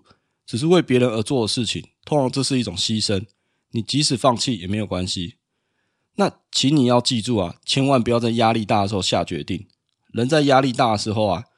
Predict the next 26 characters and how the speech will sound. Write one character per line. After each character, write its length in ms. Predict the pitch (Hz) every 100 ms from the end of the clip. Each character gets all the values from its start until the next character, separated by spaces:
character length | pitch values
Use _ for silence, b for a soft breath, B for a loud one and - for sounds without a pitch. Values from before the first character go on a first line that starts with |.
| _ _
通 220 | - 156 139
常 180 | 120
会 160 | 117 131
一 60 | 110
气 200 | - 131
之 160 | 110 113
下 200 | 123 90
做 200 | 127 104
出 100 | 101
放 240 | 143 104
弃 160 | - 110
的 80 |
决 220 | 87 92 87
定， 200 | 101 110 _ _ _ _ _
可 120 | _ 135
是 140 | 156
冲 280 | - 170 156
动 200 | 156 135
过 180 | 143 117
后 220 | 127 110
又 100 | 120
烟 180 | 117 110
消 220 | 107 104
云 160 | 90
散 180 | 85 101
啊。 120 | 67